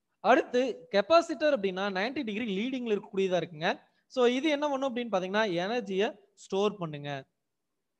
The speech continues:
கிளியருங்களா? So இதுதான் வந்து பாத்தீங்கன்னா மூணு காம்பனன்ட்னுடைய பேசிக்ஸ். So இந்த மூணு காம்பனன்ட்லயும் கரண்ட் எப்படி இருக்கு, வோல்டேஜ் எப்படி இருக்கு, பவர் எப்படி இருக்கும் அப்படிங்கிறத பார்த்துட்டோம். So ரெசிஸ்டன்ஸ்ல மட்டும்தான் always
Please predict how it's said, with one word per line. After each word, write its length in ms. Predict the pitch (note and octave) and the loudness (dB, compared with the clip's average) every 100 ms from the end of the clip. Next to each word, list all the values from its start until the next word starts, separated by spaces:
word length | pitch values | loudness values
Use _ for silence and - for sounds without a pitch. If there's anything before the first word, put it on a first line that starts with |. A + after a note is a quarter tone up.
| _ _ _ - | _ _ _ -6
கிளியருங்களா? 400 | G3 F#3+ F#3+ G3 G#3 - _ - | 0 0 0 -4 -4 -12 _ -4
So 60 | G3+ F#3 | 0 0
இதுதான் 280 | F#3+ G#3+ G#3+ | 2 0 0
வந்து 140 | G#3 | -2
பாத்தீங்கன்னா 340 | G3 F3+ G3+ A3 F3+ | -2 -2 -4 -6 -6
மூணு 180 | G3+ G3+ G3 | -6 -4 -2
காம்பனன்ட்னுடைய 600 | F3+ F#3+ F#3 F3 E3 B3+ - - _ - D#3 | -4 -4 -10 -6 -2 0 -2 -14 _ -6 -2
பேசிக்ஸ். 380 | D3+ D3 - - _ _ | -2 -6 -16 -20 _ _
So 60 | F#3 E3+ | -6 -6
இந்த 120 | D#3+ D#3+ | -6 -6
மூணு 160 | G3 A3 G#3+ | -4 -4 -2
காம்பனன்ட்லயும் 540 | G3+ G#3 G3 G3+ G#3+ G#3 | -2 -2 -4 -4 -4 0
கரண்ட் 280 | F3 G#3+ G#3+ | 0 0 -4
எப்படி 160 | F#3 G3+ | -2 0
இருக்கு, 220 | F#3+ A#3+ D4 - - - | 0 -2 -2 -4 -18 -6
வோல்டேஜ் 360 | F3+ G#3+ A3+ G3+ G3 | -2 0 0 0 -2
எப்படி 160 | F#3 F#3+ | 0 -2
இருக்கு, 200 | F3+ B3+ F#4 _ - | -2 -2 -4 _ 2
பவர் 280 | F3+ G3+ F#3+ | 4 4 0
எப்படி 160 | E3+ F3 | 0 -2
இருக்கும் 320 | D#3+ F#3 F#3 - _ _ E3+ | -4 -4 -4 -4 _ _ -4
அப்படிங்கிறத 440 | E3+ F3+ F3+ A#3+ F#4 - _ E3 | -2 -2 -2 -2 -4 -12 _ -4
பார்த்துட்டோம். 420 | D3+ D3 G3 F4 _ _ _ - | -4 -4 -6 -6 _ _ _ -10
So 80 | F#3 F3 E3+ E3+ - D#3+ | -2 0 0 -4 -6 -2
ரெசிஸ்டன்ஸ்ல 600 | F3+ D4+ D4 D#4 C4+ A3 F#3 | -2 -2 -4 -6 -2 0 0
மட்டும்தான் 460 | F3 A3 G#3+ A3 F#3 D#3 | 4 6 10 10 8 4
always 300 | E3+ G#3 | 2 0